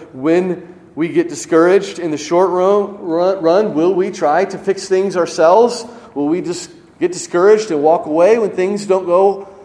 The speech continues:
according to plan? Or will we remember who is the head of the, head of the church? What has he promised to do? How has he promised to build it?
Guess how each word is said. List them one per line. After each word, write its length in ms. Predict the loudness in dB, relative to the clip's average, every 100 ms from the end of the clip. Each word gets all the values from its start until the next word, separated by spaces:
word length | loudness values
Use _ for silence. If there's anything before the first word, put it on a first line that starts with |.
| -20 -8
according 420 | -4 0 2 2
to 80 | -2
plan? 520 | -2 0 2 0 -2 -8 0
Or 200 | 2 2
will 380 | 4 6 6 2
we 160 | -2
remember 500 | 2 4 4 6 4
who 300 | 4 0 2
is 160 | 2 2
the 100 | 2
head 140 | 2
of 80 | 0
the, 640 | -4 -14 -20 -20 _ -10
head 160 | 0 0
of 60 | 0
the 80 |
church? 460 | -2 0 0 0 -10 -18 -20 -18 0
What 180 | 2
has 220 | 2 -2 -4
he 100 | -8
promised 560 | 0 0 2 -2 -4
to 60 | -10
do? 760 | -2 0 2 0 -4 -14 -20 -20 -20 -20 _ _ _ _ -2
How 260 | 0 2
has 140 | 2 0
he 100 | -4
promised 480 | 2 4 4 0
to 60 | -4
build 320 | 0 0 4
it? 440 | 2 2 -6 -18